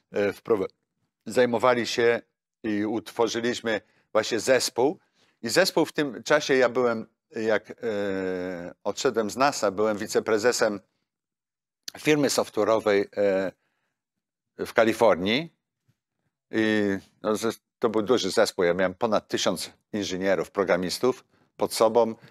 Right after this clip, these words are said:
Miałem biuro w Szwecji, trzy w Niemczech, jeden w Anglii,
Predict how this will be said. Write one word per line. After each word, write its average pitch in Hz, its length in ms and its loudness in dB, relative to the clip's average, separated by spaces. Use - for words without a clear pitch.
Miałem 107 180 2
biuro 101 240 4
w - 80 -6
Szwecji, 139 580 2
trzy - 320 0
w 90 80 -4
Niemczech, 113 640 2
jeden 107 320 2
w 85 80 -4
Anglii, 98 640 2